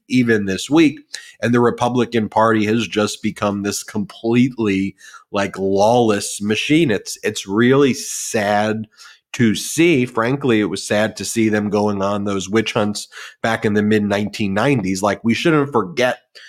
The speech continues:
some of the <laughs> stuff they were doing back then, but then to point out that y'all were doing the Susan McDougal, you know, real estate thing with Clinton back then that you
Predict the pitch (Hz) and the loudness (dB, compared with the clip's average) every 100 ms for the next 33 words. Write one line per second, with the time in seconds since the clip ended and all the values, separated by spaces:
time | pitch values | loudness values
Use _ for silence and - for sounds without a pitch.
0 | - - 120 113 98 - 127 - 139 147 | -12 -4 0 0 -2 -2 -4 -2 -2 0
1 | 117 110 - 131 113 101 113 110 117 120 | 0 0 0 0 0 0 -2 -2 0 0
2 | 139 - - - 117 117 143 147 131 - | 0 -6 -16 -4 0 2 2 2 -2 2
3 | 139 131 120 123 131 120 120 113 - - | 2 2 0 0 2 2 0 -2 -6 -20
4 | _ _ 107 131 196 302 180 143 160 151 | _ _ -2 2 4 4 4 4 4 4
5 | 127 - 180 185 170 147 139 - - 165 | 0 0 0 2 4 2 0 -4 0 4
6 | 180 165 160 156 156 156 156 156 123 _ | 6 6 4 4 4 4 2 0 -4 _
7 | 143 135 131 131 127 117 - 80 110 160 | -2 0 2 2 2 -2 -10 -8 0 2
8 | 175 170 - 170 165 - 175 170 135 - | 2 2 2 2 2 0 -2 0 -2 0
9 | 165 165 170 135 127 123 151 156 151 127 | -2 0 0 0 -2 0 0 0 2 -2
10 | - 127 127 | -2 -2 -4